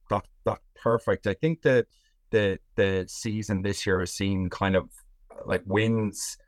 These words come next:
maybe at a lower rate. I don't know the actual, uh, um, the averages across, but I feel it's lower than in o-, in other seasons in terms of the amount of wins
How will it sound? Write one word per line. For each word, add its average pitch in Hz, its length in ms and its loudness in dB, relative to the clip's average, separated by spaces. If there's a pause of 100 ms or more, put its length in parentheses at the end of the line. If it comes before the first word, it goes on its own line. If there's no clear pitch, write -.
(120)
maybe 110 260 4
at 107 80 2
a 104 60 2
lower 110 320 2
rate. 123 300 -2
I 113 60 0
don't 131 200 -4
know 117 160 0
the 104 160 -2
actual, 104 480 -4 (260)
uh, 98 140 0 (100)
um, 101 380 -2 (400)
the 98 100 0
averages 101 520 0
across, 107 420 2
but 98 160 0
I 98 80 2
feel 160 460 -2
it's 110 180 -2
lower 110 480 0 (280)
than 104 140 -2
in 101 160 0
o-, 98 160 -2
in 107 160 -2
other 104 300 0
seasons 101 540 -6
in 95 100 -4
terms 98 440 0
of 95 120 0
the 101 80 -2
amount 92 260 0
of 90 80 -10
wins 95 400 -4